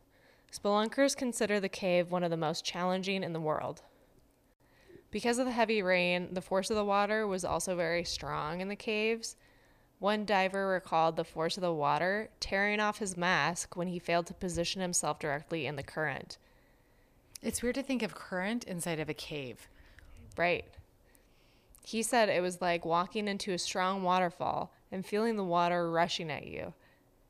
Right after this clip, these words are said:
Speaker 1: It was a horizontal climb against the water with every move.
Speaker 2: That had to feel really hopeless.
Speaker 1: Yes. On July second, two British divers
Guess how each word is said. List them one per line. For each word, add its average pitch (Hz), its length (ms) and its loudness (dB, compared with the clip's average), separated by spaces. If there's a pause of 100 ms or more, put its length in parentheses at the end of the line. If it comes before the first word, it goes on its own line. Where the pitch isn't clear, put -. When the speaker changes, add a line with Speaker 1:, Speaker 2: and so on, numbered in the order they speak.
(160)
Speaker 1:
It 190 80 0
was 190 100 0
a 185 80 0
horizontal 214 560 2
climb 170 480 0
against 170 420 -2
the 175 100 -4
water 156 360 2
with 156 160 -6
every 151 300 -4
move. 151 440 -8 (1500)
Speaker 2:
That 175 300 -6
had 180 320 -6
to 170 80 -6
feel 165 380 -4
really 165 260 -2
hopeless. 151 720 -6 (1120)
Speaker 1:
Yes. - 480 -2 (1000)
On 190 160 0
July 202 300 6
second, 220 520 0
two 226 300 -2
British 208 340 2
divers 185 580 2